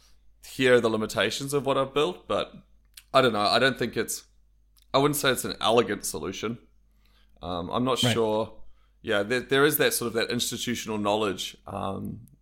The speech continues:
Speaker 1: another thing we have started doing, actually, which is quite, um, relevant, is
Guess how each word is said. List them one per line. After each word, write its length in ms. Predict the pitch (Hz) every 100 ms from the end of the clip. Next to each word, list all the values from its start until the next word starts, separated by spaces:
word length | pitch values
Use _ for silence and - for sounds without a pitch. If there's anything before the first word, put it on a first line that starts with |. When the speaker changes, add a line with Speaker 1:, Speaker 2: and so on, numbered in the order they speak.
| _
Speaker 1:
another 280 | - 143 160
thing 160 | 170 147
we 100 | 120
have 140 | 139
started 240 | 175 185 180
doing, 220 | 185 180
actually, 320 | 180 - 185
which 140 | 143
is 220 | 107 101 -
quite, 260 | - 113 - -
um, 200 | 107 104
relevant, 360 | 101 131 180 120
is 200 | 113